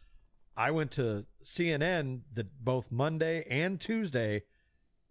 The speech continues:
all of their blurbs, all of their stories,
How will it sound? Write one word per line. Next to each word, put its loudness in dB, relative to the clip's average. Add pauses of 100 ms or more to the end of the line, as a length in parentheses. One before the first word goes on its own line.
(380)
all 2
of -2
their 2
blurbs, 0
all 2
of -2
their 2
stories, 0